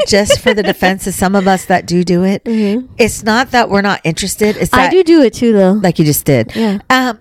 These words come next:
Speaker 1: and
Speaker 2: Where did, where did I get it from, bitch?
Speaker 1: I know.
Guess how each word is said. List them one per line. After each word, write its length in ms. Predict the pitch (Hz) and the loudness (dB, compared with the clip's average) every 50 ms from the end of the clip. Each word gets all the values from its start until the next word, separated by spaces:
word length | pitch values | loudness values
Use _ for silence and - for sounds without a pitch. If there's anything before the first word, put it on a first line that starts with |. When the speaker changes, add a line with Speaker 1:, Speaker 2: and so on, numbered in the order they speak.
| - - | -8 -4
Speaker 1:
and 340 | - 277 269 254 247 240 240 | -2 0 0 0 0 2 4
Speaker 2:
Where 160 | 269 285 285 | 4 4 4
did, 140 | 285 294 277 | 4 2 2
where 160 | 285 277 277 | 4 4 4
did 40 | 285 | 4
I 80 | 285 285 | 4 4
get 140 | 285 277 269 | 2 0 0
it 60 | 262 | 0
from, 180 | - 247 226 226 | -2 -2 0 2
bitch? 360 | 233 240 233 - _ - - | 2 2 2 0 _ -6 -2
Speaker 1:
I 180 | - 226 214 208 | -2 0 0 0
know. 420 | 202 202 196 196 190 190 190 185 | 0 0 0 2 2 2 0 0